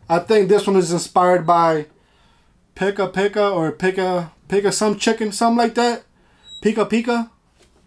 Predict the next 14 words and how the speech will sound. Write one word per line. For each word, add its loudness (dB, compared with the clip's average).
something 0
like 0
that. 2
I 2
don't 0
know. -2
It's 2
inspired 0
by -2
this -2
right -4
here. -4
All -4
right. 2